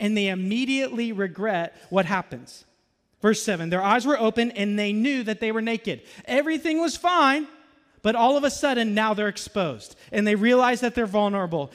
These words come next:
and they realize that there's something going on, and they realize that there's an issue, and for the very first time, they were uncomfortable with each other.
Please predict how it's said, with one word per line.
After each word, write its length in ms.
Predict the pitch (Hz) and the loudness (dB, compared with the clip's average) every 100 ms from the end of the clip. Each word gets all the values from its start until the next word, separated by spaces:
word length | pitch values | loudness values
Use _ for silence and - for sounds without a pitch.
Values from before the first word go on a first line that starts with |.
| - | -6
and 140 | 220 220 | 0 2
they 100 | 208 | 2
realize 440 | 226 262 262 240 | 2 4 4 2
that 120 | 240 | -2
there's 160 | 240 - | -4 -4
something 340 | 233 226 226 | -4 -2 -2
going 260 | 220 214 208 | -2 -2 -2
on, 220 | 190 160 - - | -2 -4 -8 -2
and 120 | 214 | 2
they 100 | 208 | 2
realize 600 | 196 233 294 269 247 247 | 2 4 4 4 4 0
that 120 | 240 | -2
there's 160 | 240 226 | -2 -2
an 120 | 233 | -2
issue, 420 | 208 - - 185 - - | -4 -4 -6 -6 -8 -4
and 160 | 208 202 | -4 -2
for 80 | 220 | -2
the 140 | 214 | -2
very 360 | 185 247 302 294 | 2 2 2 -2
first 460 | - 269 - - | -2 -2 -2 -6
time, 280 | 262 233 208 | -4 -4 -4
they 120 | 208 | -4
were 140 | 202 214 | -2 -2
uncomfortable 720 | 208 196 - 233 226 196 185 | -2 -6 -6 -6 -6 -6 -4
with 180 | 185 180 | -4 -8
each 160 | - | -8
other. 240 | 170 143 | -8 -8